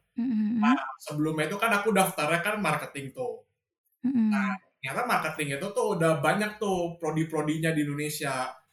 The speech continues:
Speaker 1: Mm.
Speaker 2: Terus habis itu aku cari dong, kira-kira mana nih prodi yang jarang di Indonesia gitu. Aku pilih
Speaker 1: Mm-mm.
Speaker 2: international business karena ada with a language-nya juga.
Speaker 1: Mm.
Speaker 2: Jadi aku mikirnya ya udahlah sambil belajar bahasa Mandarin gitu polosnya.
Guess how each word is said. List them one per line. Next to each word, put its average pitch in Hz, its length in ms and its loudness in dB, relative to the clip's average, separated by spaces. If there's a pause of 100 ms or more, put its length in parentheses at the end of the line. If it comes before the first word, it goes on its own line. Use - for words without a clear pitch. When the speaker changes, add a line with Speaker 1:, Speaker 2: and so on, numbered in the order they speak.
(100)
Speaker 1:
Mm. 240 320 4
Speaker 2:
Terus 196 120 -2
habis - 280 -6
itu 190 240 -6 (400)
aku - 220 -12 (100)
cari 185 240 2
dong, 170 480 2
kira-kira 170 560 -4
mana 180 240 2
nih 165 320 0
prodi 147 320 0
yang 151 320 2 (320)
jarang 139 320 -2
di 139 80 -2
Indonesia 147 400 -4
gitu. 151 320 -2
Aku 139 240 -6
pilih 190 320 0
Speaker 1:
Mm-mm. 254 160 4
Speaker 2:
international 214 560 2
business 165 480 -4
karena 147 400 -2
ada 147 240 -2
with 175 240 0
a 147 80 -6
language-nya 135 480 -6
juga. 175 480 2 (400)
Speaker 1:
Mm. 233 160 4
Speaker 2:
Jadi - 360 -6 (120)
aku 208 320 -2
mikirnya 170 400 2
ya 151 80 4
udahlah 202 320 4
sambil 165 240 2
belajar 147 320 0
bahasa 147 320 -2
Mandarin 147 400 2
gitu 165 400 -2
polosnya. 143 800 -2